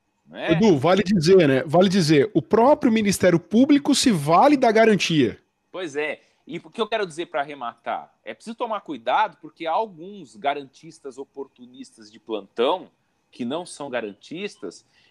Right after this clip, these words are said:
Speaker 1: que vêm da ideia de que o processo não é, é, é algo mais prostituído, é, não é simples, não é uma garantia de liberdade, é uma garantia de libertarianismo.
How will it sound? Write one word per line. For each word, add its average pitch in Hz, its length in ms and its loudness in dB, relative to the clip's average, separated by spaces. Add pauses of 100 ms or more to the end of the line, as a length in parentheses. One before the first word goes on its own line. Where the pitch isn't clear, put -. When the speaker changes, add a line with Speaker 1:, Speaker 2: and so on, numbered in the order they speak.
(140)
Speaker 1:
que 151 140 -12
vêm 170 340 -8
da 196 160 -6
ideia 143 320 -8
de 135 80 -20
que 147 140 -20
o - 20 -14
processo 160 600 -14
não 151 220 -16
é, 151 320 -12
é, 127 280 -14
é 123 40 -10
algo 185 400 -4
mais 185 380 -12
prostituído, 170 1200 -16 (880)
é, 98 440 -12
não 143 220 -12
é 196 120 -4
simples, 190 440 -14
não 165 180 -12
é 196 140 -6
uma 220 180 -10
garantia 180 600 -8
de 156 120 -16
liberdade, 127 680 -12
é 123 40 -20
uma 131 180 -14
garantia 143 540 -12
de 147 120 -18
libertarianismo. 165 1600 -14